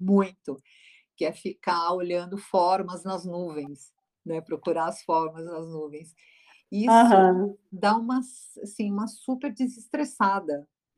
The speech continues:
Speaker 1: É muito gostoso.
Speaker 2: É verdade.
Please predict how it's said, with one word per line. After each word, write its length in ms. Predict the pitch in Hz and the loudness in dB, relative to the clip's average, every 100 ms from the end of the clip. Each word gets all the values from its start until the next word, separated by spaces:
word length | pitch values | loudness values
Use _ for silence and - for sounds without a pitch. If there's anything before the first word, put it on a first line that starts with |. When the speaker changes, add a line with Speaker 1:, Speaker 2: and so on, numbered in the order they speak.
| _ - | _ -4
Speaker 1:
É 80 | |
muito 460 | 214 208 220 247 220 | -2 0 -2 -4 -6
gostoso. 720 | 175 170 - 156 143 139 139 143 _ _ _ _ _ _ _ _ - | -12 -12 -8 -6 -6 -8 -14 -18 _ _ _ _ _ _ _ _ -10
Speaker 2:
É 80 | 170 | -2
verdade. 520 | 180 214 175 160 170 | 0 2 2 0 -6